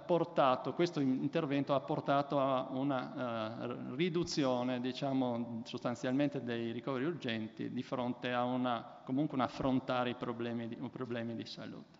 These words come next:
Il mondo è cambiato in questi dieci anni, le amministrazioni sono cambiate, le persone, i dirigenti, le persone delle microaree. Noi abbiamo avuto moltissime persone che ovviamente sono,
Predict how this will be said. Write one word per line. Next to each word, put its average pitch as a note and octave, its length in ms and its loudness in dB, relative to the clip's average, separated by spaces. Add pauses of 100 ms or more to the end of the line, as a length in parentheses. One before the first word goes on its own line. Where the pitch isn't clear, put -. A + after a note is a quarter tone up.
(220)
Il C#3+ 100 4
mondo A3 420 10
è F3 60 8
cambiato D3 420 8
in C3 80 2
questi C#3+ 260 2
dieci C3 300 2
anni, B2 140 4
le D#3 60 4
amministrazioni F#3+ 960 6
sono E3+ 280 2
cambiate, B2+ 720 2
le B2 100 -2
persone, E3+ 680 4
i C3 60 2
dirigenti, C#3+ 920 2 (460)
le G3 180 6
persone A3 840 8
delle A3+ 320 8
microaree. G#3 800 6
Noi F#3 120 6
abbiamo F3+ 480 8
avuto F3+ 420 8
moltissime E3+ 640 8
persone G3+ 360 6
che F#3 100 4
ovviamente E3+ 480 6
sono, E3+ 380 4